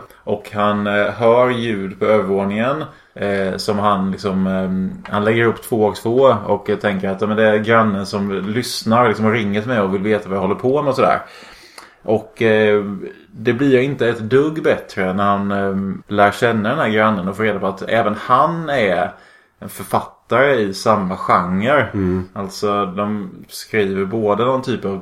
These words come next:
Speaker 1: skräp, populärlitteratur.
Speaker 2: Ja. Och han som spelar Eric heter Sebastian Gutierrez.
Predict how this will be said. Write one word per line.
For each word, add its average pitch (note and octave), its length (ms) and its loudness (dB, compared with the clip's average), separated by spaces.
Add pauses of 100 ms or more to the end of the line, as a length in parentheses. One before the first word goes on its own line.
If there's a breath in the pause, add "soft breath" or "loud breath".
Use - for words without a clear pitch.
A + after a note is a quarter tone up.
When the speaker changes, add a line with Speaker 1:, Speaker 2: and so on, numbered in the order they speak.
(100)
Speaker 1:
skräp, - 840 -6
populärlitteratur. F#2 1080 -4
Speaker 2:
Ja. E2 320 -6 (460 loud breath)
Och G2 100 -2
han G2+ 80 2
som G2+ 100 2
spelar A2+ 460 2
Eric G2 360 2
heter F#2+ 280 -6
Sebastian D#2+ 760 -8
Gutierrez. D#2+ 800 -6